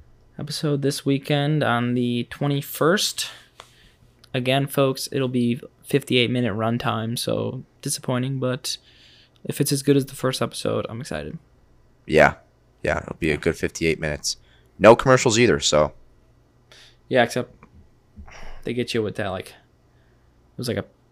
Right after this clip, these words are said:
Speaker 1: fifteen minute recap in the beginning. I was like, "Oh my God, just start it."
Speaker 2: Oh,
Speaker 1: Just,
Speaker 2: yeah, I know.
Speaker 1: watched it.
Speaker 2: <laughs> It's like, we know what happened.
Speaker 1: Yeah. Oh, I'm excited.
Speaker 2: We've been waiting for this.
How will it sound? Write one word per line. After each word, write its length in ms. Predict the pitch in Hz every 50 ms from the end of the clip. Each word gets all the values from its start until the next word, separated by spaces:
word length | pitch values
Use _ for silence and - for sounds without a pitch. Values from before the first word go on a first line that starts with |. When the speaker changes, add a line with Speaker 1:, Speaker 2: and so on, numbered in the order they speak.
| _ _ -
Speaker 1:
fifteen 340 | - 131 - - - 120 117
minute 240 | 113 110 107 98 107
recap 460 | 113 117 117 - - 113 104 95 -
in 60 | -
the 60 | 120 107
beginning. 220 | 110 107 110 107
I 40 | 110
was 60 | 110
like, 180 | 113 - - -
"Oh 220 | - - - - -
my 80 | - -
God, 240 | - - - - -
just 140 | - - -
start 240 | - - - 95
it." 160 | - - - - _ _ - -
Speaker 2:
Oh, 160 | 104 104 -
Speaker 1:
Just, 100 | - -
Speaker 2:
yeah, 120 | 139 131 160
I 60 | 127
know. 80 | 120 -
Speaker 1:
watched 200 | - - - -
it. 40 | 123
Speaker 2:
<laughs> 40 |
It's 120 | - - -
like, 200 | 131 - - - - - -
we 140 | - 135 131
know 160 | 123 123 127
what 120 | 131 123
happened. 440 | 104 95 90 - - 80 78 76 - - - - - - _ _ _ _ _
Speaker 1:
Yeah. 220 | - 110 92 - - - - - - - - - - - - - - - - - _ _ -
Oh, 220 | 131 131 117 107 -
I'm 80 | - 135
excited. 220 | 131 - 135 123 110
Speaker 2:
We've 60 | 107
been 160 | 117 110 107
waiting 280 | 107 104 104 107 104 98
for 140 | - -
this. 240 | 78 76 76 - -